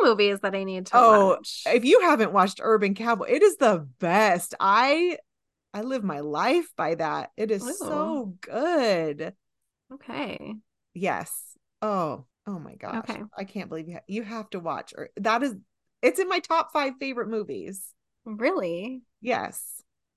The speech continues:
Speaker 1: Before
Speaker 2: Urban
Speaker 1: or after
Speaker 2: Cowboy.
Speaker 1: Summersby?
Speaker 2: Summersby's number one.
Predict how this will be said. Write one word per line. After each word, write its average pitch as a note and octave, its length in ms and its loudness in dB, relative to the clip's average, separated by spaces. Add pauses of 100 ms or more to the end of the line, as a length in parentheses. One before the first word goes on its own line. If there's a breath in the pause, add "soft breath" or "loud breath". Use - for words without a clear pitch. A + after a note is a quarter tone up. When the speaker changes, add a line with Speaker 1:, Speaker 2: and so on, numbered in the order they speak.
(480)
Speaker 1:
Before A#3 320 0
Speaker 2:
Urban C#4 160 2
Speaker 1:
or - 20 0
after G#3+ 360 0
Speaker 2:
Cowboy. G#3+ 40 -4
Speaker 1:
Summersby? G#3 800 -6 (380)
Speaker 2:
Summersby's A#3 640 -4
number F#3+ 300 -4
one. E3 520 -8